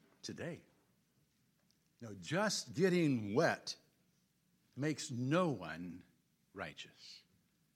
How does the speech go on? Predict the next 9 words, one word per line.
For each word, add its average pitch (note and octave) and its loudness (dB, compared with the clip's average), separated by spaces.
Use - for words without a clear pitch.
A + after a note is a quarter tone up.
It's G3+ 10
the A3 8
faith - -6
that F3+ 2
leads A3 8
someone G#3+ 8
to F3 10
believe E3+ 10
God A#2 4